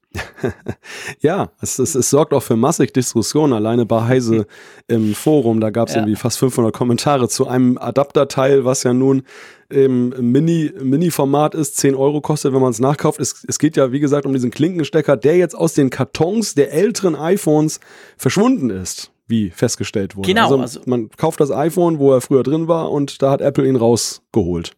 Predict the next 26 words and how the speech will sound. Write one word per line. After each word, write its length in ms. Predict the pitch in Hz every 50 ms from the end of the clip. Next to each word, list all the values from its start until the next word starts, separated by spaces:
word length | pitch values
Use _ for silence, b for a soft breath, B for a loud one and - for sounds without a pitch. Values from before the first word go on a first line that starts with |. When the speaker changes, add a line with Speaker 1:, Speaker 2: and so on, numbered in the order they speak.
| _ _
Speaker 2:
Genau, 400 | - 123 117 147 214 208 156 131
also 180 | - 120 120 135
man 140 | 139 139 135
kann 180 | - 151 185
ja 80 | 208 196
noch 140 | 165 143 -
das 160 | - 120 135
iPhone 400 | - 113 143 151 - 156 143 120
sieben 260 | 113 135 160 151 143
und 80 | 131 123
iPhone 320 | 117 117 123 - 131 123
acht 260 | - 117 - - -
ganz 280 | - 107 117 147 147 -
offiziell 480 | - 123 - - 117 - - 107 110 110
bei 100 | 110 -
Apple 240 | - 101 - -
kaufen. 360 | - - - 107 175 - - 220
Wir 80 | 139
haben 100 | 110 110
vorhin 240 | - - 139 143 151
drüber 240 | 151 147 147 143 135
gesprochen, 400 | - - - 127 117 - 131 123
beim 160 | 113 110 107
iPhone 320 | 107 107 107 - 110 -
zehn 180 | - 107 107 -
R. 220 | - - 190 196